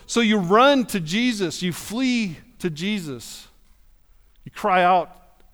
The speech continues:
to Jesus and find him. And you know what? I've got to be honest. I, I don't know what I would have done this morning had that cloud still been there. And,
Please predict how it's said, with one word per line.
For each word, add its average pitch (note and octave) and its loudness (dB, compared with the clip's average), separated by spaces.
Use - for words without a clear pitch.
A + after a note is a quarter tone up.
to C#3+ -12
Jesus B2+ -14
and C3+ -16
find F#3 -2
him. C3+ -6
And G#3 2
you G3+ 0
know G3+ 4
what? A3 2
I've D#3 -4
got E3 0
to D#3 -6
be D3+ -4
honest. D#3+ -6
I, E3+ -2
I F#3 0
don't A3+ 2
know G#3+ 4
what G3 2
I F#3 6
would E3+ -2
have D3+ -4
done E3+ -2
this D#3 -8
morning F3 -4
had D3+ -4
that C#3 -6
cloud D3+ -2
still D#3+ -8
been D#3+ -4
there. F3 0
And, C#3 -4